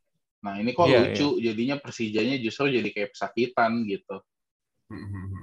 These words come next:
Speaker 3: hmm.
Speaker 2: Malah kayak kelabakan ya Persijanya ya.
Speaker 1: Iya.
Speaker 2: Harusnya, iya benar, benar. Harusnya Simik yang, yang punya, yang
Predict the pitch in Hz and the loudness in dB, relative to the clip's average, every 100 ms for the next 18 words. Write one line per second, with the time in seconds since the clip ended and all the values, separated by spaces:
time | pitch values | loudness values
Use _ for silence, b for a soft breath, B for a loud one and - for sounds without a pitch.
0 | 95 90 _ _ _ _ _ 120 117 113 | -12 -16 _ _ _ _ _ 0 2 4
1 | 113 113 110 113 117 120 104 104 101 110 | 2 4 2 2 0 -2 -4 -6 -10 -6
2 | 110 101 92 90 101 - - 127 120 104 | -4 -4 -6 -8 -12 -16 -2 0 2 2
3 | 101 156 127 139 131 127 107 127 120 101 | 4 2 4 4 4 2 2 0 0 0
4 | 113 151 - 117 143 - 101 98 107 98 | -2 -6 -4 -2 -4 -4 -8 -6 -8 -8
5 | 98 110 104 - _ _ _ - 110 | -6 -2 -4 -4 _ _ _ -4 -2